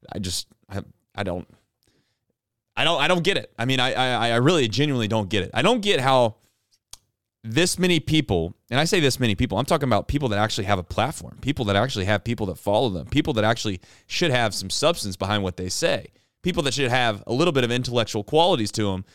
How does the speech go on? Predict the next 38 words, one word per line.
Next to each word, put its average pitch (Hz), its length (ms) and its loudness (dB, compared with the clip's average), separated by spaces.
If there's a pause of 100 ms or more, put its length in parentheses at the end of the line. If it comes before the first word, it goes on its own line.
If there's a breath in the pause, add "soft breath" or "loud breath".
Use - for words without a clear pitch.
(140 soft breath)
if - 80 -12
they 113 100 0
have 127 140 2
the 120 80 2
amount 117 200 2
of 101 60 -6
people 170 240 -2
that 98 100 -4
follow 143 300 0
them. 82 220 -8 (600)
I 190 100 0
don't 247 140 6
understand 220 360 2
how 185 60 2
you 185 120 2
can 175 140 -2
sit 185 100 -2
here 180 100 2
and 156 80 2
act 180 200 0
like 139 160 0
you 139 60 -2
know 135 160 4
what 156 160 2
you 131 60 -4
got. 147 320 0
You 160 180 4
have, 165 100 2
you, 160 100 -2 (220 loud breath)
you 165 100 0
have, 202 180 0
you 180 140 4
have 233 140 4
no 233 160 4
clue 240 200 2
what 370 160 0
you - 60 -4
got. 87 260 -6